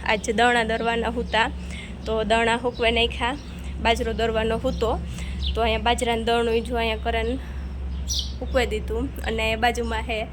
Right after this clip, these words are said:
ચણાની દાળ હૂકવી. તો અમારા બધાય સબસ્ક્રાઈબરને ભાઈ જો કોઈની ભજીયા ખાવા હોય,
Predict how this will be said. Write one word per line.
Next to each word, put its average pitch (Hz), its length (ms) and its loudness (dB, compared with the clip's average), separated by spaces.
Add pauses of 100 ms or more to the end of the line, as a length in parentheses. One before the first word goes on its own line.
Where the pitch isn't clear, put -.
(440)
ચણાની 226 440 -2
દાળ 269 240 4
હૂકવી. 220 400 -8
તો - 60 -8
અમારા 214 280 -2
બધાય 247 240 -2
સબસ્ક્રાઈબરને 233 720 -2
ભાઈ 214 200 -2
જો 220 140 -6
કોઈની 226 260 -4
ભજીયા 233 380 2
ખાવા 220 340 0
હોય, 247 200 4